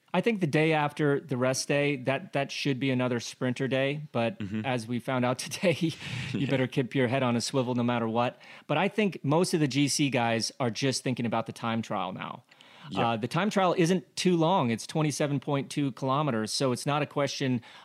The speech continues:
Speaker 1: of how much time you're gonna gain, but how much time you're gonna lose. And, and hopefully that tho-, those differences will be, will be small.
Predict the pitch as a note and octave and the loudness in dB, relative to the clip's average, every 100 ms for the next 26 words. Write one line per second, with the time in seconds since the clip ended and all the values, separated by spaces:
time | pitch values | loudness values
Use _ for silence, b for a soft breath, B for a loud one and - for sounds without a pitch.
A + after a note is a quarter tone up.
0 | B C#3 B2 A#2+ G#2+ - - D3 C3+ - | B 0 2 2 -2 -10 -6 -2 -2 -2
1 | C#3+ B2 A2+ A2 G2+ C3 C#3+ B2+ A2+ A#2 | -2 0 -2 -2 0 0 2 0 0 -2
2 | B2+ A#2 - C3+ A#2 A2 G#2+ G#2 C3 C3 | -2 -2 -2 -2 0 0 -2 0 2 2
3 | G#2 G2+ - A#2 A2+ B B B B2 C3 | 2 -2 -2 0 -2 B B B -2 0
4 | D#3+ D3+ C3 B2 A2+ B B B B - | 0 0 2 2 0 B B B B -2
5 | B2+ B2 - E3 B2+ B2 A#2 B2 G#2 B2+ | -2 -2 -8 -4 -2 -2 -2 -4 -2 -4
6 | B2+ A#2+ A#2 G2 B2 A2 A#2+ A#2 A2+ A2 | -4 -2 -4 -4 -4 -4 -2 0 0 0
7 | G#2+ G#2+ - - B2+ A2+ A2+ G#2+ - A2+ | -2 -4 -8 -10 -6 -4 -4 -2 0 0
8 | A2+ D3+ E3+ | 0 0 -4